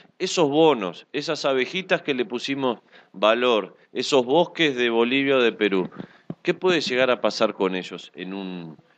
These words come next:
en una crisis que no,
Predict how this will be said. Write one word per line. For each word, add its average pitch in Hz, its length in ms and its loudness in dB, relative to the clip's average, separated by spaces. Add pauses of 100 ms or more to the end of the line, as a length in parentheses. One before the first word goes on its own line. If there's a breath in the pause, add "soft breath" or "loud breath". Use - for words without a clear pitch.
en 98 160 -4
una 123 240 0
crisis 190 500 -2 (240 soft breath)
que 110 160 2
no, 131 880 2